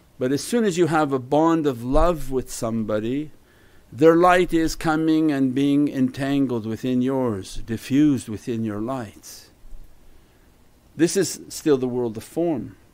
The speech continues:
because light has a form, you're seeing it. But deeper than the light, there's an energy. And in the energy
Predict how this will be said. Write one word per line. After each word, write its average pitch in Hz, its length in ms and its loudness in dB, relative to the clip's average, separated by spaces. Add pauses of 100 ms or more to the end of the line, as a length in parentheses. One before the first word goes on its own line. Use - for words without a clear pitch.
(200)
because 98 260 -10
light 113 440 -4 (160)
has 104 160 -12
a 104 40 -10
form, 151 360 -4
you're 104 100 -4
seeing 156 440 -6
it. - 120 -20 (2250)
But 120 180 -4
deeper 190 340 0
than 143 220 2
the 127 100 2
light, 185 720 0 (800)
there's 151 220 0
an 170 120 2
energy. 185 540 0 (2750)
And 127 100 -2
in 156 140 2
the 156 80 2
energy 208 720 0